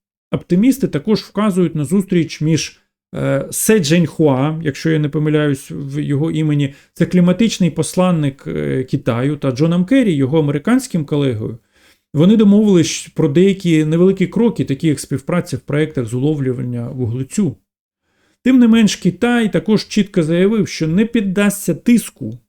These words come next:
у питанні зміни клімату. Раніше цього року Сі Цзіньпінь повторював, що, м, є мета досягнути піку викидів вуглецю до дві тисячі тридцятого року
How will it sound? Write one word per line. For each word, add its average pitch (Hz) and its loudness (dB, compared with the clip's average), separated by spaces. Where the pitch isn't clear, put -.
у 143 -2
питанні 180 0
зміни 151 -2
клімату. 151 -4
Раніше 220 0
цього 165 -2
року 196 -2
Сі 190 0
Цзіньпінь 160 2
повторював, 175 0
що, 165 2
м, 147 -2
є 143 4
мета 180 2
досягнути 175 0
піку 185 0
викидів 143 0
вуглецю 143 0
до 139 2
дві 131 0
тисячі 139 -2
тридцятого 143 -2
року 254 2